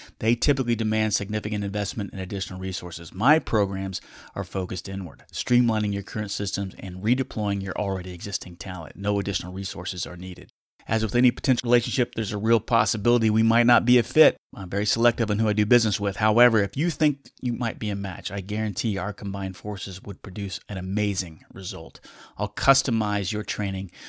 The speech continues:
with a deep personal involvement with you, your personnel, and all your resources. And most engagements can be solved within one to six months, but longer engagements are possible if needed. Regardless of how you work with me, at the core, I'm gonna help you create a leadership culture of decentralized decision-making,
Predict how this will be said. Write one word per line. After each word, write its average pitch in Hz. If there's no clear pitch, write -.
with 98
a 95
deep 131
personal 120
involvement 101
with 104
you, 120
your 120
personnel, 110
and 98
all 104
your 98
resources. 95
And 95
most 127
engagements 110
can 101
be 95
solved 98
within 98
one 92
to 90
six -
months, 123
but -
longer 110
engagements 95
are 92
possible -
if 95
needed. 92
Regardless 131
of 104
how 117
you 110
work 110
with 107
me, 101
at 104
the 98
core, 117
I'm 107
gonna 113
help 110
you 117
create 110
a 101
leadership 107
culture -
of -
decentralized 123
decision-making, 92